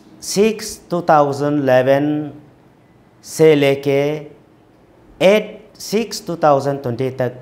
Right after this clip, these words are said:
मैं तवांग चर्च, क्रिश्चियन रिवाइवल चर्च का पास्टर में है। तो इसलिए आज तवांग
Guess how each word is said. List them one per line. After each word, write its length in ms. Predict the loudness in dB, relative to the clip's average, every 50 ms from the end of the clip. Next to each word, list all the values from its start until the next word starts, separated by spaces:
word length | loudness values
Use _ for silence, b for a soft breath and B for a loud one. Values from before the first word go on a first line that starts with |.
| -14
मैं 380 | -10 -8 -6 -4 -4 -6 -6 -4
तवांग 260 | -4 -2 -2 -2 -4
चर्च, 340 | -2 -2 -2 -2 -2 -4 -12 -16 -20 -20 -20 -20 -20 -14 -12
क्रिश्चियन 320 | -12 -4 -2 -2 0 2
रिवाइवल 300 | 2 2 2 0 0 -2
चर्च 280 | -2 -2 -2 -2 -2 -4
का 120 | -6 -6
पास्टर 420 | -4 -4 -6 -6 -6 -6 -6 -4
में 180 | -4 -4 -4 -6
है। 340 | -6 -8 -10 -12 -12 -16 -20 -20 _ _ b b b b b b b b b b b -4
तो 100 | -2 -2
इसलिए 520 | 0 2 0 0 2 0 0 0 2 2
आज 440 | 4 4 4 2 2 0 -2 -6 -2
तवांग 520 | 0 2 2 2 2 0 -2 -4 -6 -10